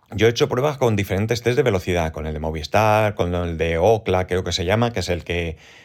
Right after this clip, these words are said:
eh, en Digi hacen honor de que les ha dado como la red más rápida y demás, y alguno otro más. Puedes hacer varias pruebas y comprobar si ese, si esa velocidad se ve penalizada por ese relay privado.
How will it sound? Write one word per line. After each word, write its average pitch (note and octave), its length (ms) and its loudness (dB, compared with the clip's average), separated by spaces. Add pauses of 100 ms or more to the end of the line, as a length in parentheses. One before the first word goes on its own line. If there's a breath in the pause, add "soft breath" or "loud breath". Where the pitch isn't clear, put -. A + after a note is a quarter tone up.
(100)
eh, E2 1300 -4
en F#2 160 -2
Digi G2 640 4
hacen G2 320 2
honor F#2 480 4
de F2 100 0
que F2+ 240 2
les F2+ 200 -2
ha F2 100 2
dado F#2+ 520 2 (300 loud breath)
como F#2+ 200 4
la F2 120 6
red F#2+ 140 0
más F2+ 160 2
rápida G2 320 2
y - 20 2
demás, C3+ 320 0 (360 loud breath)
y F#2+ 120 0
alguno F#2 320 4
otro F2 300 2
más. G#2 260 2 (280 loud breath)
Puedes F2 180 0
hacer F#2+ 200 -2
varias F2+ 260 0
pruebas A2 360 2
y A#2+ 80 -4
comprobar F2+ 580 0 (260 loud breath)
si G2 220 0
ese, E2+ 840 0 (480 soft breath)
si - 160 -2
esa F#2+ 160 2
velocidad F#2+ 400 2
se G2 140 -2
ve F#2+ 80 4
penalizada F2+ 560 2
por F#2+ 140 4
ese F2 180 0
relay D#2+ 240 -4
privado. D#2+ 480 -2